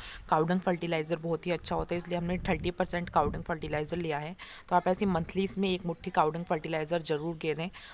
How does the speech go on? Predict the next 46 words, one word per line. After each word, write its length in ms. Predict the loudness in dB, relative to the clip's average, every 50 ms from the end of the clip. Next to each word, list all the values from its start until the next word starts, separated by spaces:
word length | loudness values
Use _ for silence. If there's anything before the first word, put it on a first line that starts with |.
| -10 -8
अच्छी 260 | -8 -6 -2 -2 -2
सड़ी 220 | 4 4 4 4 4
हुई 120 | 0 0
गोबर 320 | 2 2 2 2 2 0 0
की 100 | -2 -6
खाद 320 | -2 2 2 2 2 0
या 80 | -2 -2
फिर 120 | -2 -2
वर्मी 320 | 2 2 2 2 2 -4
कंपोस्ट 520 | -2 -2 -4 -4 -2 -4 -2 -2 -4 -6 -6
भी 100 | -10 -10 -10 -12 -16 -16 -16 -12 0 4
आप 180 | 4 4 4
इसमें 280 | 2 -4 -2 -4 -6 -6 -4
गेर 200 | -2 -2 -2 0
सकते 320 | -2 -4 -4 -6 -6 -4
हैं। 220 | -4 -4 -4 -6 -8 -10 -16 -18 -16 -18 -18 -10 -2
और 160 | 0 2 2 2
इसको 180 | 2 0 -2 0
कंपोस्ट 500 | 0 -2 -2 2 2 2 2 2 0 -2
ही 60 | -2
बहुत 200 | 0 0 2 2
ज़्यादा 220 | 2 2 2 2
पसंद 360 | 0 0 -2 -2 0 0 2
होती 260 | 2 0 0 0 0 0
है, 120 | 0 0
जैसे 280 | 0 0 -2 -2 -2 -4
कि 120 | -2 2
आप, 180 | 2 2 2 2 -2 -12 -12 -12 -12 -10 -4 -2
अ, 600 | 0 2 2 2 0 -2 -4 -6 -8 -8 -8 -8 -8 -12 -14 -16 -16 -10 -2 -2
टी 120 | -2 0
की 180 | 0 -2 -2 -2
कंपोस्ट 460 | -2 -4 0 0 0 0 0 0 -2
ही 40 | -2
बना 220 | 0 0 -2 -2
सकते 320 | -4 -4 -8 -8 -4 -4 -4
हैं। 140 | -2 -2 -2
जो 120 | 2 2
आप 160 | 2 2 2 -2
घर 80 | -2
में 140 | -2 -2 -6
चाय 260 | -4 -2 0 0 0
बनाते 360 | 0 -2 -2 -2 -2 0 -2
हैं 60 | -2 2
चाय 200 | 2 2 2 2
पत्ती 320 | -2 -4 -4 -4 -8 -6
से, 200 | -4 -4 -6